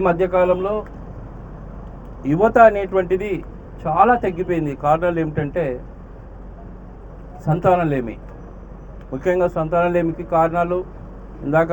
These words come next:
డాక్టర్ గారు చెప్పారు కదా, ఒకటి ఏజ్ ఫ్యాక్టర్ ఒకటి చూసుకుంటా ఉంటాం. అంటే లేట్ మ్యారేజ్ అవ్వడం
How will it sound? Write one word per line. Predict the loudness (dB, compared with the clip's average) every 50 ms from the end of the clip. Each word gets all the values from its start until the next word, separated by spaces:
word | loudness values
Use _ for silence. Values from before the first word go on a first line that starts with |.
| 2 2 4 4
డాక్టర్ | 4 2 2 2 0 0
గారు | 0 0 0
చెప్పారు | -2 -2 0 -2 -2 -2 -2
కదా, | 0 0 -2 -2 -6 -12 -16 -16 -16 -16 -16 -16 -16 -16 -16 -16 -16 -16 -16 -16 -16 -18 -18 -16 -16 -16 -16 -16 -16 -16 -16 -14 -10 -6 -4 -4
ఒకటి | 0 0 0 0 0 -2 -4 -6 -6 0 2 2
ఏజ్ | 2 2 0 0
ఫ్యాక్టర్ | 0 0 0 0 -2 -4 -4
ఒకటి | -4 -6 -6 -6
చూసుకుంటా | -8 -8 -6 -6 -6 -4 0 2 2 2 2
ఉంటాం. | 0 -2 -2 -2 -2 0
అంటే | 4 4 4 4 4 2 -4 -12 -10 0 4 6
లేట్ | 6 6 4 4 4 4
మ్యారేజ్ | 4 4 4 0 0 2 2 4
అవ్వడం | 6 6 6 4